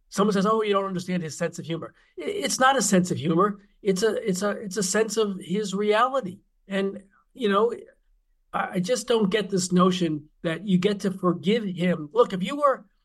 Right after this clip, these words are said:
if you were a stand-up comedian and you said these things, you'd get your, your H B O special canceled, uh, in, in, in, in almost any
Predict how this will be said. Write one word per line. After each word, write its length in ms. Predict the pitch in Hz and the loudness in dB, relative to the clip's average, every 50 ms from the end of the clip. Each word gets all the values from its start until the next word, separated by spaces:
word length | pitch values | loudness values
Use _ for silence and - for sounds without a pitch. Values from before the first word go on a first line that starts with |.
| _ _ _ _ | _ _ _ _
if 140 | - - 202 | -12 -6 -2
you 180 | 254 285 302 | 0 2 4
were 100 | 277 226 | 4 2
a 40 | 196 | 2
stand-up 400 | 180 196 202 202 190 190 185 185 | 0 -4 -4 -4 -4 -6 -8 -8
comedian 680 | - 170 185 214 262 269 247 202 151 120 123 127 151 - _ _ _ _ _ _ _ _ _ _ _ _ _ _ _ _ _ _ _ - | -8 -6 -6 -6 -6 -6 -6 -6 -4 -4 -6 -8 -12 -16 _ _ _ _ _ _ _ _ _ _ _ _ _ _ _ _ _ _ _ 0
and 160 | 165 185 185 | 2 4 4
you 100 | 185 180 | 4 2
said 280 | 180 - 185 185 185 | 2 2 2 2 2
these 260 | 180 180 175 175 - - | 2 0 -2 -2 -2 -2
things, 440 | 165 160 165 180 208 220 196 - - _ _ _ _ - | -2 -2 -2 -2 -4 -8 -12 -16 -18 _ _ _ _ -10
you'd 180 | 226 254 226 | -8 -8 -6
get 180 | 185 220 208 202 | -4 -4 -4 -2
your, 300 | 220 214 214 208 208 - | -2 -2 -2 -2 -4 -6
your 260 | - 208 196 190 185 | -8 -6 -6 -4 -4
H 280 | 170 190 220 196 - - | -2 -4 -4 -4 -6 -12
B 160 | - 214 196 | -8 -2 0
O 200 | 190 196 196 196 | 0 0 0 -2
special 640 | 180 - - - 202 190 180 190 220 214 214 190 - _ _ _ _ _ _ - | -4 -8 -6 -4 -4 -4 -4 -4 -8 -10 -10 -12 -18 _ _ _ _ _ _ -6
canceled, 600 | 226 262 302 311 302 - - 175 - - _ _ _ _ _ _ _ _ | -2 -2 -2 -2 -2 -6 -10 -12 -14 -18 _ _ _ _ _ _ _ _
uh, 260 | 190 175 175 175 185 202 | 0 2 2 2 2 0
in, 200 | 196 180 175 175 202 | -2 -2 -2 -2 -4
in, 240 | 233 196 175 175 175 196 | -6 -6 -6 -6 -8 -8
in, 320 | 220 180 175 170 165 170 170 - | -6 -4 -4 -4 -4 -6 -10 -10
in 420 | 202 190 175 170 165 170 180 175 - _ _ _ _ _ _ _ _ _ _ _ _ _ _ - | -8 -6 -4 -4 -4 -6 -10 -12 -16 _ _ _ _ _ _ _ _ _ _ _ _ _ _ -8
almost 400 | - 262 311 220 220 190 180 - - | -4 -4 -2 -2 -2 -4 -4 -6 -8
any 500 | - 208 214 226 233 226 220 220 208 | -6 -4 -4 -4 -4 -4 -6 -10 -14